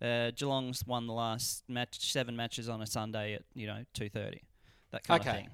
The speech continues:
Speaker 1: You know, they've
Speaker 2: Yeah,
Speaker 1: kicked
Speaker 2: right.
Speaker 1: five goals and to win five times. Um,
Speaker 2: Right.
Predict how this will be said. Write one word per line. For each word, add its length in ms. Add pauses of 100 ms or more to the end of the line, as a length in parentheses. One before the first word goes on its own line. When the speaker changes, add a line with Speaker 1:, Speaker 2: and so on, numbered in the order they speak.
Speaker 1:
You 120
know, 140
they've 140
Speaker 2:
Yeah, 160
Speaker 1:
kicked 100
Speaker 2:
right. 200
Speaker 1:
five 240
goals 300
and 180
to 80
win 260
five 260
times. 420 (520)
Um, 280
Speaker 2:
Right. 180